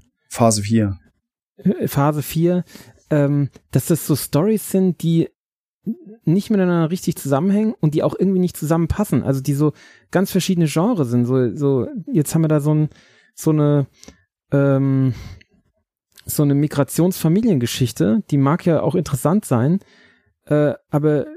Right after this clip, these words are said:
Speaker 2: so, wie passt die zu WandaVision und wie passt die zu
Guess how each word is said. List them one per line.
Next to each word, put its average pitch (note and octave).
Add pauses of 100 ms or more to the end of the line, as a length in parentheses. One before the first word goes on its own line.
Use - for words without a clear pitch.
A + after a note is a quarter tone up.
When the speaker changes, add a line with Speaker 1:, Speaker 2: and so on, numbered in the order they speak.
(320)
Speaker 2:
so, D3+
wie F3
passt -
die F#3+
zu E3+
WandaVision E3+
und D#3+
wie E3+
passt -
die F#3+
zu E3+